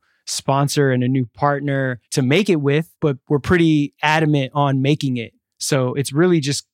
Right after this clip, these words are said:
kind of like, what's the right fit for season two and getting the funding. You know, I think we were able to do it for season one and this,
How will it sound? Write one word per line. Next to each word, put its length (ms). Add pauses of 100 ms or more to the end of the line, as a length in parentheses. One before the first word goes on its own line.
(120)
kind 160
of 80
like, 240
what's 240
the 140
right 240
fit 440
for 320
season 380
two 340
and 160 (100)
getting 240
the 60
funding. 600 (220)
You 260
know, 100
I 100
think 220 (260)
we 160
were 80
able 240
to 80
do 160
it 80
for 100
season 320
one 480
and 220
this, 300